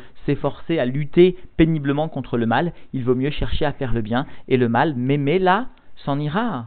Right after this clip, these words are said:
sera repoussé. Ve'akol alpi chorma ilaha, et tout cela, toute cette étude donc de, euh, la Gemara ou encore de la Mishnah,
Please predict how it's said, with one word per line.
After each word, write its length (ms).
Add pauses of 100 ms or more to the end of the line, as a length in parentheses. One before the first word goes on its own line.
sera 240
repoussé. 640 (320)
Ve'akol 640 (100)
alpi 360
chorma 400
ilaha, 400 (280)
et 140
tout 140
cela, 260
toute 240
cette 140
étude 340
donc 300 (240)
de, 120
euh, 260
la 220
Gemara 380
ou 140
encore 340 (200)
de 100
la 100
Mishnah, 460